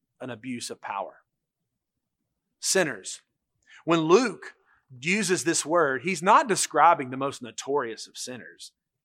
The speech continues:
Instead, any ordinary person not committed to the pursuit of the religious law and order. They were called by the religious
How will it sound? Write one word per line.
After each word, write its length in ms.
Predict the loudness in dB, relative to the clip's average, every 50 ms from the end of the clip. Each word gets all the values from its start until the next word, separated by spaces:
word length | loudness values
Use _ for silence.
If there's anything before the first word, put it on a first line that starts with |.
| _ _ -16
Instead, 480 | -12 -10 -8 0 4 6 6 6 4
any 240 | 2 0 0 -2 -2
ordinary 540 | 2 4 4 4 4 2 0 0 0 0 -2
person 560 | -4 -4 -6 -4 -4 -6 -8 -10 -12 -14 -18 _ _ _ _ _
not 460 | -14 -2 2 6 8 8 8 6 4
committed 480 | -2 -4 -2 2 2 2 4 2 0 -2
to 80 | -4 -8
the 100 | -8 -10
pursuit 560 | -10 -10 -6 -4 -2 0 2 2 2 0 -2 _
of 140 | -4 -4 -2
the 100 | -4 -4
religious 480 | -4 -2 -2 -2 -2 -4 -4 -8 -8 -4
law 300 | 0 4 6 6 6 4
and 100 | 2 0
order. 320 | -2 -4 -6 -10 -14 _ _ _ _ _ _ _ _ _ _ _ _ _ _ _
They 320 | -2 2 6 6 6 6 4
were 160 | 2 0 -2
called 640 | -2 -2 2 4 6 6 6 6 2 0 -2 0 4
by 260 | 6 6 6 6 4
the 80 | 2
religious 920 | 2 2 2 2 2 4 2 2 2 -2 -8 -10 -8 -8 -6 -6 -8 -8